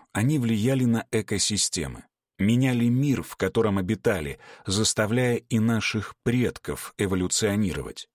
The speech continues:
Не будь терапод и энанциорнисов, развитие млекопитающих пошло бы совсем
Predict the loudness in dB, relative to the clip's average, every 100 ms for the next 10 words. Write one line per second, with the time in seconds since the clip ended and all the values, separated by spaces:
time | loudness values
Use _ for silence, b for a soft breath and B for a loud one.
0 | _ _ _ -2 0 2 2 0 -2 -2
1 | 0 0 0 -2 -2 -6 -8 -2 -2 0
2 | 0 2 0 0 0 2 2 2 0 -2
3 | -6 b b b -2 0 2 0 0 0
4 | 2 2 0 -2 0 2 2 0 -2 0
5 | -2 0 2 2 2 0 0 0 0 0
6 | -2 -4